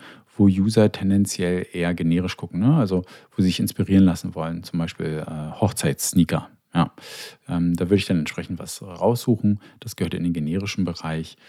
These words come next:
Über die Suchfunktion vom Shop würde ich mir da was zusammenbasteln oder halt, ähm, mit dem Kunden dann, äh, so verfahren, dass der extra Landingpages dafür erstellt.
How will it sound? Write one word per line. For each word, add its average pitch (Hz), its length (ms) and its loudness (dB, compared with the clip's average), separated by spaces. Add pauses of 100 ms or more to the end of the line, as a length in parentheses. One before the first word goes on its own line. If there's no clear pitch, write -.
(320)
Über 87 320 2
die 82 400 0
Suchfunktion 92 580 2
vom - 180 -6
Shop - 280 -4
würde 87 100 4
ich - 100 -4
mir 90 140 2
da 80 120 2
was 85 160 -4
zusammenbasteln 90 720 0
oder 82 300 -2
halt, 80 360 -2
ähm, 80 220 -2
mit 82 120 0
dem 87 100 0
Kunden 95 420 4
dann, 87 280 6 (640)
äh, 98 140 0
so 92 160 0
verfahren, 85 520 -2
dass 80 140 -6
der 80 160 -6
extra 80 260 -6
Landingpages 87 600 0
dafür - 260 -2
erstellt. - 480 -4